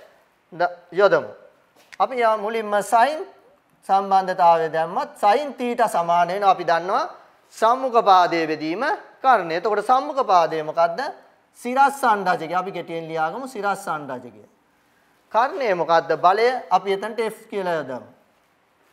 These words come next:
එතකොට අපි මේකේ හරස් ගුණිතය දා-, යොදනවා. හරස් ගුණිතය යොදනවා. හරස් ගුණිතය යොදුවාම අපිට එනවා සිරස් සංරචකය සමානයි F cos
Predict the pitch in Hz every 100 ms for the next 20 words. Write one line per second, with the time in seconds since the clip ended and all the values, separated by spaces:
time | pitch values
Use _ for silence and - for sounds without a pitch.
0 | _ _ _ 202 247 226 214 202 196 190
1 | 254 240 233 202 226 226 214 196 190 190
2 | 175 165 160 160 160 185 269 - - 170
3 | 175 170 160 151 156 143 165 254 359 -
4 | _ - 190 254 - 196 180 175 175 175
5 | 170 160 160 151 151 147 147 147 _ _
6 | _ - - 226 254 277 269 - 254 240
7 | 202 175 175 165 170 165 170 165 - _
8 | _ _ _ - 226 214 190 180 165 165
9 | 170 170 214 269 254 - - _ _ _
10 | _ 190 208 208 - -